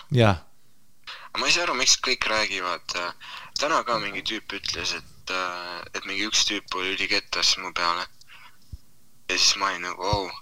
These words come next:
Speaker 2: kas ta nagu ei kuulnud, <laughs> kui ma sittusin Tauri peale sellepärast, et ta mingi isa suri ära või midagi?" <laughs> Et kas ta nagu <laughs> ei pannud tähele, et ma läksin nagu või, või, või kaugemale üle piiri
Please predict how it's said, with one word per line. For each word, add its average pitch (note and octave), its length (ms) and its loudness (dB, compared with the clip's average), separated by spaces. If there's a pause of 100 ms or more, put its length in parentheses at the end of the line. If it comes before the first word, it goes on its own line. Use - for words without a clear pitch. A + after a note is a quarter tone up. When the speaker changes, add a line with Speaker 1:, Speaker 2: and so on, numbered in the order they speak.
(380)
Speaker 2:
kas G2 240 2
ta F#2 120 -2
nagu G2 180 -2
ei G2 100 0
kuulnud, - 440 0 (280)
<laughs> - 340 -4
kui G#2 100 2
ma G2 140 4
sittusin G2 540 2
Tauri F#2+ 360 6
peale E2 320 4
sellepärast, E2+ 640 4
et - 140 -4
ta - 80 0
mingi E2+ 260 2
isa E2 240 4
suri E2+ 240 4
ära F2 240 6
või E2+ 100 -2
midagi?" F2+ 380 -2
<laughs> - 40 2 (1400)
Et G2+ 140 2
kas - 280 4
ta F#2 120 -2
nagu F#2+ 260 -2 (540)
<laughs> - 520 -12
ei G#2 120 4
pannud G#2 280 2
tähele, F2+ 400 4
et - 140 -4
ma F#2 100 0
läksin F#2 460 4
nagu F#2 300 -6
või, G#2 280 6
või, G2 300 6
või G2+ 280 6
kaugemale E2+ 680 2
üle F2 160 0
piiri F2 340 4